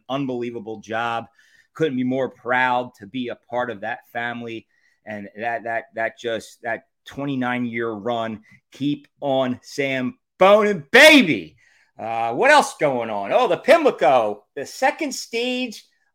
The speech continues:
of the Triple Crown. So you got the Kentucky Derby, you got the Pimlico Downs, or whatever you call it, the Preakness,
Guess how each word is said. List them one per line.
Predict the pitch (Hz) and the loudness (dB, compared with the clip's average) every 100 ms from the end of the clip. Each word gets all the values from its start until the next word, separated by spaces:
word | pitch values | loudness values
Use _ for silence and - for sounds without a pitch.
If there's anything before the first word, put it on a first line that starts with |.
| 175 | -2
of | 175 165 147 | -2 -2 -6
the | |
Triple | 151 - 262 262 240 | -8 -2 -2 0 -4
Crown. | - 240 214 165 | -4 0 2 0
So | 139 | -4
you | 147 | -8
got | 156 | -8
the | 151 | -8
Kentucky | - 127 208 214 247 | -14 -6 -6 -6 -6
Derby, | 208 214 220 277 294 254 - | 0 2 2 -2 -8 -10 -16
you | - 156 | -16 -6
got | 160 160 | -4 -4
the | - | -8
Pimlico | - 202 208 226 226 226 214 | -8 -8 -6 -8 -6 -2 -2
Downs, | 202 196 208 254 269 - | 0 0 0 -2 -6 -14
or | 151 | -12
whatever | 165 180 | -8 -6
you | 165 143 | -6 -8
call | - 147 160 | -4 -2 -2
it, | 170 | -6
the | |
Preakness, | - 254 247 165 202 - | -2 -2 0 -8 -10 -14